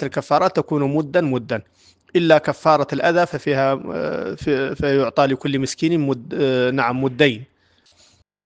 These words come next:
و-، آه، نعم، مدان لكل مسكين. وكذلك كفارة الظهار في المذهب أيضا فيها مد وثلثي المد،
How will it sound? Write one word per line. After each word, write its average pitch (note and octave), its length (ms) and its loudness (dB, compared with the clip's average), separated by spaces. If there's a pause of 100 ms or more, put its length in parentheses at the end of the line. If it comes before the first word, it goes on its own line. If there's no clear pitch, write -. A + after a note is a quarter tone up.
(140)
و-، C#3+ 120 6
آه، D3+ 640 6
نعم، C3+ 260 -4
مدان C3+ 360 0
لكل C3+ 340 -2
مسكين. E3 420 -2 (560)
وكذلك D#3+ 560 4
كفارة E3 680 2 (100)
الظهار B2+ 560 0 (300)
في - 100 -8
المذهب C3 360 -2
أيضا D#3 360 0 (340)
فيها C#3 280 2
مد D#3+ 240 2
وثلثي C3+ 500 0
المد، A#2+ 240 -6